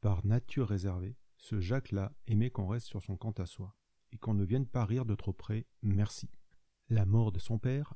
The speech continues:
un taiseux qui faisait passer le réservé qu'il était pour un fou furieux, avait été assez pénible, et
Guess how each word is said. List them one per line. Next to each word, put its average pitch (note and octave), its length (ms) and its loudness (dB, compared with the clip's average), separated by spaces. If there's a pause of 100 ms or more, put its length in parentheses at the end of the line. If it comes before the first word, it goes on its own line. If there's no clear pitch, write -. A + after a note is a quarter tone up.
(120)
un A#2 120 4
taiseux A#2+ 480 4
qui - 120 -2
faisait A2 300 2
passer C#3 340 0
le A#2+ 80 2
réservé A2+ 440 4
qu'il G#2 160 0
était G#2 260 0
pour F#2 220 -2
un E2+ 80 0
fou - 180 -6
furieux, G2 460 0 (500)
avait A2 220 4
été C3 360 0
assez A#2+ 220 0
pénible, G#2+ 500 -2 (320)
et - 120 -20